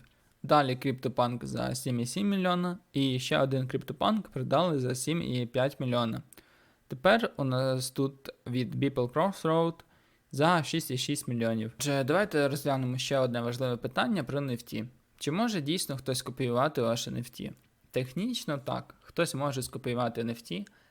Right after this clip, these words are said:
так само, як і будь-який інший витвір мистецтва. Але оригінальну адресу Ен Еф Ті можна відстежити до його творця. Оскільки всі Ен Еф Ті мають журнал історії транзакцій, також важливо відзначити,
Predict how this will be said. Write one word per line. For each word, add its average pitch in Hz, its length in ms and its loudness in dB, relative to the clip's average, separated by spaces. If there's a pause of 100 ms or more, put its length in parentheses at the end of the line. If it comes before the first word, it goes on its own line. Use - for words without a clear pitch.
так - 160 -10
само, 190 280 0
як 123 220 -4
і 123 60 -4
будь-який 143 580 -2
інший 147 300 -4
витвір 139 380 -2
мистецтва. 127 640 -4 (420)
Але 139 300 4
оригінальну 151 640 2
адресу 143 460 0
Ен 135 120 -4
Еф 131 100 -10
Ті 214 340 -2
можна 139 320 0
відстежити 156 600 -2
до 139 200 0
його 160 260 -2
творця. 147 500 -4 (520)
Оскільки - 400 -6 (200)
всі - 320 -2
Ен 123 140 -2
Еф 123 100 -6
Ті 147 140 0
мають 123 300 2
журнал 127 400 0
історії 131 380 0
транзакцій, 120 720 -2 (500)
також 202 360 -2
важливо 135 460 0
відзначити, 135 680 -2